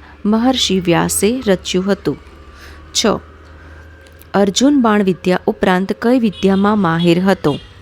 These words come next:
જવાબ, અર્જુન બાણવિદ્યા ઉપરાંત નૃત્યકલામાં માહિર હતો. સાત, મહાભારતના પાત્રોમાં ઈચ્છા મૃત્યુનું વરદાન કોને મળેલું હતું? જવાબ,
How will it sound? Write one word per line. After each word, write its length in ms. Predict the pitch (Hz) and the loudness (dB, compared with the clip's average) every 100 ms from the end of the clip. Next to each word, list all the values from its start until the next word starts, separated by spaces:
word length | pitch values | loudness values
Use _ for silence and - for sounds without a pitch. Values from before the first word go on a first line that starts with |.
| - 180 | -10 -2
જવાબ, 380 | 196 185 165 - - - - - | 2 2 2 -4 -14 -16 -12 -2
અર્જુન 560 | 220 254 208 190 196 190 | 0 0 2 2 2 2
બાણવિદ્યા 680 | 180 220 254 233 - 247 - | 2 2 0 0 2 0 0
ઉપરાંત 680 | 165 - 202 185 165 185 208 214 - - - - - - - - 185 | -4 0 0 2 2 0 -2 -6 -16 -20 -20 -20 -20 -20 -20 -6 0
નૃત્યકલામાં 1000 | 190 233 277 262 190 165 165 170 190 | 2 2 0 0 0 0 0 0 0
માહિર 420 | 202 170 160 170 196 | 0 -2 0 0 0
હતો. 420 | 208 208 156 139 - - - - - | -2 0 -2 -2 -12 -20 -20 -16 -6
સાત, 320 | - 196 160 - - - - 202 | -2 0 -2 -8 -20 -20 -6 0
મહાભારતના 800 | 214 240 240 247 277 285 262 | 2 2 0 0 0 0 -2
પાત્રોમાં 840 | 240 180 175 - 175 170 202 190 185 - - - | -2 -4 -4 -2 -2 0 -2 -2 -6 -12 -18 -8
ઈચ્છા 320 | 202 - 262 269 | -6 -2 -2 0
મૃત્યુનું 600 | 214 - - 180 175 170 | 0 -2 -4 -2 -2 -4
વરદાન 640 | 165 170 185 185 165 196 - - - | -6 -4 -2 -2 -4 -6 -14 -16 -2
કોને 300 | 220 233 262 | 0 2 0
મળેલું 480 | 220 165 165 170 180 | 0 -2 -4 -4 -4
હતું? 280 | 196 - 139 - - - - - | -6 -6 -10 -12 -20 -20 -14 -8
જવાબ, 400 | 185 196 170 | -2 -2 -2